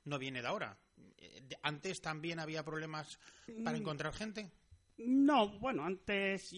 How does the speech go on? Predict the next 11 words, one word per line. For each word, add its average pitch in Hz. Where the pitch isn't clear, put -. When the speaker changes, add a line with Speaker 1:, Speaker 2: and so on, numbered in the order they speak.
Speaker 2:
yo 165
creo 170
que 165
había 170
incluso 170
más 165
pescadores, 208
pero 135
bueno, 185
Speaker 1:
Ujú. 151
Speaker 2:
eh, 123